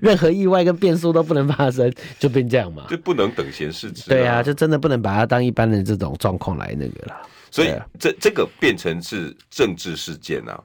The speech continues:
Speaker 2: 我们刚刚我跟洪婷讲的上面那一段都动机论，法律面没讨论到。我，我今天要，
Speaker 1: 嗯。
Speaker 2: 我现在要讲的就是政治啊。如果你朝政治面来思考事情哦，
Speaker 1: 嗯。
Speaker 2: 很多东西都没有道理了。
Speaker 1: 对。
Speaker 2: 不要跟政治讲道理，同意吗？
Speaker 1: 哎，同意，同意。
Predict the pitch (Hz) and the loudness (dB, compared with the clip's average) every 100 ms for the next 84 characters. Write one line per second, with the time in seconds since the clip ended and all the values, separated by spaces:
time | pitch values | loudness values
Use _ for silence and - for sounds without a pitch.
0 | _ - 110 156 156 113 117 117 101 98 | _ -4 2 2 4 2 2 0 -2 -4
1 | 73 80 104 92 90 82 85 92 - 104 | -4 -2 -2 -2 -2 -2 -2 -2 0 -2
2 | 85 90 90 87 73 127 110 165 139 90 | -2 -6 -2 -2 2 2 2 2 -2 -2
3 | - 69 78 78 78 60 98 104 156 139 | -4 -4 -4 -2 -2 -2 -2 2 4 4
4 | 123 120 - 151 123 113 95 67 67 78 | 4 2 0 0 0 0 -2 -6 -10 -10
5 | 78 78 85 67 - 71 62 50 - _ | -10 -8 -10 -10 -14 -16 -14 -14 -16 _
6 | - - - 127 175 123 85 85 82 - | -20 -20 -8 0 2 2 0 -2 0 2
7 | 127 82 - 104 76 85 76 65 58 - | 0 0 -6 -8 -4 -2 -4 -4 -10 -12
8 | - 82 - - 53 - 82 - - 55 | -12 -12 -10 -10 -10 -10 -10 -10 -14 -14
9 | 55 135 139 107 101 98 95 98 - 92 | -2 2 2 0 0 0 0 -6 -8 -12
10 | 85 92 90 80 67 - 85 65 58 53 | -2 -2 0 -4 -4 -2 0 -2 -8 -14
11 | 50 - - 165 139 113 - 117 160 151 | -16 -18 -2 2 2 0 -4 2 4 4
12 | - 131 127 101 101 85 - 87 73 57 | 2 0 0 -2 -4 -8 -2 -2 -2 -6
13 | - 101 117 101 101 117 120 127 110 - | -2 0 0 -2 -4 -12 -8 -8 -10 -14
14 | 110 113 92 | -16 -14 -16